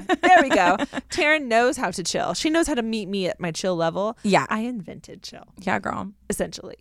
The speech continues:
Speaker 2: I'll support you to the
Speaker 1: Right.
Speaker 2: death.
Speaker 1: <laughs>
Speaker 2: You,
Speaker 1: Everyone
Speaker 2: you my
Speaker 1: listening
Speaker 2: right
Speaker 1: is like,
Speaker 2: hand.
Speaker 1: "Oh my God."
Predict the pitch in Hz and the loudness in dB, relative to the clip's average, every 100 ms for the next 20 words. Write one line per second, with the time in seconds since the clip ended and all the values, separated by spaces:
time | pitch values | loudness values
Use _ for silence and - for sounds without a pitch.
0 | - - 180 180 202 185 90 190 165 175 | -12 -6 -4 -4 -6 -4 -4 -4 -4 -2
1 | - - 269 - - - - - 605 - | -2 -2 -4 -6 -12 -16 -12 0 2 2
2 | 539 508 - 440 440 - 349 - 494 - | 2 2 2 0 0 0 -2 0 -2 2
3 | 208 202 262 269 262 240 208 190 180 185 | 2 2 2 4 4 4 4 4 4 4
4 | 247 - 180 196 180 180 392 359 190 | 4 2 2 0 -2 -2 0 2 2